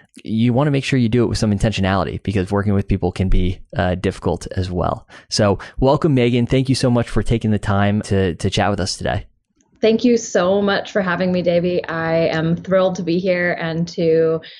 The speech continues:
Speaker 2: share my little bit of expertise with your audience.
Speaker 1: Yeah, well,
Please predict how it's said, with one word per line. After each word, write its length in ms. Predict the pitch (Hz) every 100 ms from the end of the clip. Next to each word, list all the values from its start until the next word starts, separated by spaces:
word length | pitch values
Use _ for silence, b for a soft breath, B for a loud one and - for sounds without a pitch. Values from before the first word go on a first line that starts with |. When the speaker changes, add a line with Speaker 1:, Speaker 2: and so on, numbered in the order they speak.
| B B
Speaker 2:
share 640 | - 196 180 180 175 180
my 420 | 175 165 165 170
little 680 | - 180 196 185 180 175 - 160
bit 160 | 202
of 140 | 196 185
expertise 760 | 180 175 190 185 190 180 180 -
with 220 | 175 175
your 120 | 170
audience. 600 | 165 349 156 - - - _ _ _ _ -
Speaker 1:
Yeah, 240 | 110 120
well, 300 | 123 151 135